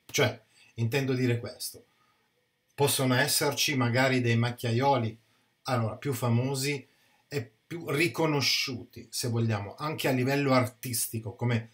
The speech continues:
davvero dei maestri, che sono essenzialmente tre, cioè Giovanni Fattori, Telemaco Signorini e Silvestro Lega.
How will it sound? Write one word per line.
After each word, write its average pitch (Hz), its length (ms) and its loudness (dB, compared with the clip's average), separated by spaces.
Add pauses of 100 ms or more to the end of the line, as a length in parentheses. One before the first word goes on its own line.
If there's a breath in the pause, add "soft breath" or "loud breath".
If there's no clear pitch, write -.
(140)
davvero 127 720 0
dei 117 160 2
maestri, 101 580 -4 (400 soft breath)
che 131 140 -6
sono 127 400 0
essenzialmente 117 720 -2
tre, - 300 -16
cioè - 200 -18
Giovanni 107 300 -2
Fattori, 127 440 -4
Telemaco 104 400 -8
Signorini 117 680 0 (240 loud breath)
e 117 120 -6
Silvestro 107 600 -2
Lega. 85 320 -12